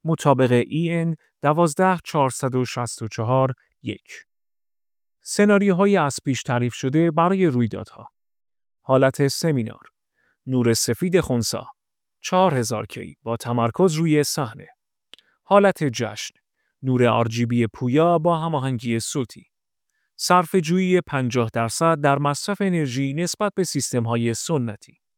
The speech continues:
چهار، مبلمان چند کاره و چیدمان پویا. صندلی‌های چرخدار با قابلیت چیدمان تئاتری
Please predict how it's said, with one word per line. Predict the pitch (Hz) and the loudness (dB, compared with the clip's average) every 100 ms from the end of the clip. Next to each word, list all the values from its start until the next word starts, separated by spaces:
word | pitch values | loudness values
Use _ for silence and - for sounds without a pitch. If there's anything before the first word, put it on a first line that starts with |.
| _ _ _ _ _ _ _ | _ _ _ _ _ _ _
چهار، | - - 117 131 131 131 _ _ 139 | -6 0 4 4 4 0 _ _ 0
مبلمان | 143 139 135 123 117 - | 0 4 4 4 0 -2
چند | 135 123 113 | -2 -2 -2
کاره | 127 135 185 | 0 2 2
و | 180 175 | 2 -2
چیدمان | - 170 147 131 120 113 | -4 0 0 2 0 -2
پویا. | - 156 113 101 _ _ _ _ _ _ _ | -2 -4 -4 -10 _ _ _ _ _ _ _
صندلی‌های | - 208 196 180 143 143 127 | 0 2 4 2 2 0 0
چرخدار | 123 135 117 - 156 165 165 | -2 -2 -4 -2 0 0 2
با | 165 165 | 2 2
قابلیت | 165 156 156 156 147 147 | 2 0 0 0 -2 -4
چیدمان | - 160 160 175 190 185 | -6 -4 -2 -2 -2 -2
تئاتری | - 123 110 - 113 123 | -4 -8 -8 -12 -12 -14